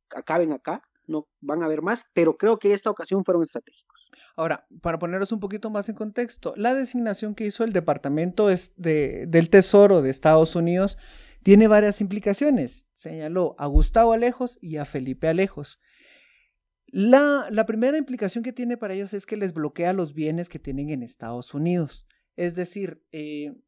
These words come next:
Speaker 2: si tienen una casa, si tienen cuentas bancarias, si tienen una offshore, si tienen cualquier, cualquier cosa que les logren comprobar que está allá, eso queda automáticamente bloqueado. Esto también puede tener repercusiones porque los bancos, la, no,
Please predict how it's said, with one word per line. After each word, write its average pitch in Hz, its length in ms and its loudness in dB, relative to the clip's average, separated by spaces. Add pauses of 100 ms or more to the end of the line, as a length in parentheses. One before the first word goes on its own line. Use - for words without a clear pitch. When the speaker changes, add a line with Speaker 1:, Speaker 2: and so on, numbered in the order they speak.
Speaker 2:
si - 220 -18
tienen 175 260 -4
una 160 240 -10
casa, 190 320 -4
si - 140 -20
tienen 151 220 -12
cuentas 143 340 -12
bancarias, 165 500 -6
si - 80 -20
tienen 143 300 -14
una 139 260 -12
offshore, 196 420 -4
si 160 140 -18
tienen 160 400 -10
cualquier, 180 760 -2 (100)
cualquier 180 440 -6
cosa 165 200 -6
que 147 100 -8
les 135 140 -6
logren 180 240 -2
comprobar 156 400 -6 (500)
que 147 160 -6
está 196 560 0
allá, 170 380 -4 (500)
eso 185 300 -4
queda 185 160 0
automáticamente 151 880 -6
bloqueado. 143 520 -6 (400)
Esto 208 300 -6
también 175 320 -8
puede 196 220 -2
tener 156 340 -6
repercusiones 175 680 -8
porque 214 500 0
los 151 240 -4
bancos, 170 380 -4
la, 165 140 -8
no, 165 200 -10